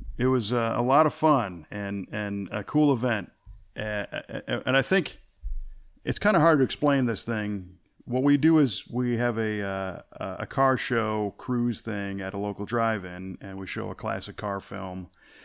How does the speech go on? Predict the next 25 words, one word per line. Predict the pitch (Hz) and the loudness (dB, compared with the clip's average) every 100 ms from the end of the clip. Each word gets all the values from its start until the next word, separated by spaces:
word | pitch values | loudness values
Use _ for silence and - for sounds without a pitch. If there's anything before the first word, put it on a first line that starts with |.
| - _ _ | -20 _ _
And | 104 101 98 98 98 - | -10 -8 -8 -10 -12 -10
before | 107 - 131 120 | -6 0 2 0
the | |
film, | 110 127 120 117 117 | -2 -2 0 0 -2
we | 113 | -2
do | 104 113 110 | -2 -2 -2
some | 110 | -4
prize | 101 117 117 104 | -4 -2 0 -2
giveaways, | 117 107 110 107 107 107 101 | -4 -2 -4 -2 -2 -4 -4
and | 101 | -4
we | 101 | -4
show | - 110 107 | -4 -4 -2
a | |
little | 107 104 107 | -4 -4 -4
update | 113 - 107 104 104 | -6 -4 -6 -4 -6
about | 95 104 98 | -6 -6 -4
what's | 107 - | -6 -6
happening | 107 104 104 | -6 -6 -6
at | 101 | -4
our | 101 | -4
shop | - 104 101 101 101 | -4 -4 -4 -4 -6
and | 98 | -8
that | 95 | -6
kinda | 107 101 | -8 -6
thing. | 107 101 98 | -6 -6 -8